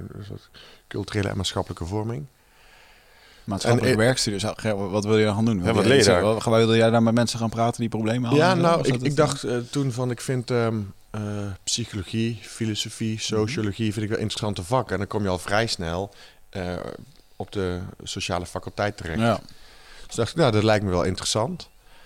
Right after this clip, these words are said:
Speaker 1: Ehm, en toen kwam ik op die studie terecht en toen moest ik mezelf voorstellen in de klas. Toen zei ik, "Nou, mijn naam is Guido Weijers, ik doe regelmatig aan, eh, ik ben cabaretier, ik treed regelmatig op." En, eh, <laughs> en,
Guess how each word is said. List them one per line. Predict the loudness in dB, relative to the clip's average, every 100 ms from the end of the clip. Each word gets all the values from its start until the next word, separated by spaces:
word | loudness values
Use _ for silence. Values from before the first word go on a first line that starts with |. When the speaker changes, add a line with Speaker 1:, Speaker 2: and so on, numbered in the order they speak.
| -20 -12
Speaker 1:
Ehm, | -2 2 4 4 0 -4 -10 -20 -20 -20 -20 -20 _ -20 -20 -20 -20 -20 -20 -20 _
en | -2
toen | 0 4
kwam | 4
ik | 4
op | 0
die | 0
studie | 0 2 0 -2
terecht | 0 0 -2 -10 -6
en | -6
toen | -4 -2 -2
moest | -2
ik | -2
mezelf | -2 0 0
voorstellen | 0 0 0 -4 -2
in |
de | -4
klas. | -4 -4 -2
Toen | -4
zei |
ik, | -4
"Nou, | -2
mijn | 0 0
naam |
is | -2
Guido | -4 -2
Weijers, | 0 0 -4 -8
ik | -10 -6
doe | -2
regelmatig | -2 0 -2 -4 -6
aan, | -6
eh, | -6 -6 -8 -12 -14 -12
ik | -10
ben | -4
cabaretier, | -4 -4 -2 -2
ik | -4 -10 -20 -20 -20 -6
treed | -4 -2
regelmatig | -2 -2 -2 -4 -6
op." | -8 -8
En, | -10 -8 -6
eh, | -6 -6 -10 -12 -18
<laughs> | -18 -16 -10
en, | -6